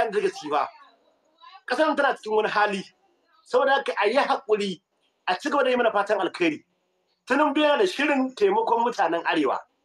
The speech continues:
Um, shirya-, ya-, ya-, yana da shirin taimakon ƙasar nan, musamman mutanen Arewa.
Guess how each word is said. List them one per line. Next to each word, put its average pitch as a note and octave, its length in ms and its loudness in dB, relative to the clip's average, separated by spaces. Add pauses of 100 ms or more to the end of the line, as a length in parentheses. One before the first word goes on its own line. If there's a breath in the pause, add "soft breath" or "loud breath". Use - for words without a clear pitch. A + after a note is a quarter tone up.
(460)
Um, F#3+ 340 2 (460)
shirya-, D4 440 0
ya-, A#3 380 2
ya-, C#4 180 0
yana C#4+ 140 2
da A#3 80 2
shirin B3+ 200 -2
taimakon G#3+ 320 0
ƙasar A#3 220 0
nan, G#3+ 160 -2 (380)
musamman B3 480 2
mutanen F#3+ 320 0
Arewa. F3 320 2